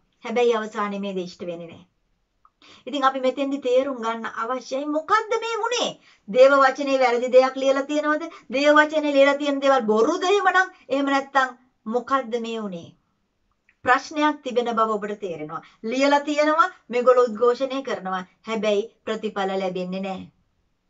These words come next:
ප්‍රශ්නයෙන් දෙන්න උග්‍ර වෙනවා. රෝගියා මැරිලා යනවා. ණය බර වැඩි වෙලා ණයකාරයන්ගෙන් පීඩණයටපත් වෙනවා. ඒ රැකියාව ලැබෙන්නේ නැහැ.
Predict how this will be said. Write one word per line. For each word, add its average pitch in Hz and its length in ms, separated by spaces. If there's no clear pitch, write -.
ප්‍රශ්නයෙන් 277 540
දෙන්න 254 240
උග්‍ර 254 240
වෙනවා. 240 280
රෝගියා 262 500
මැරිලා 240 420
යනවා. 247 300
ණය 254 260
බර 247 220
වැඩි 233 300
වෙලා 240 240
ණයකාරයන්ගෙන් 240 800
පීඩණයටපත් 233 680
වෙනවා. 254 280
ඒ 247 100
රැකියාව 233 460
ලැබෙන්නේ 226 400
නැහැ. 262 220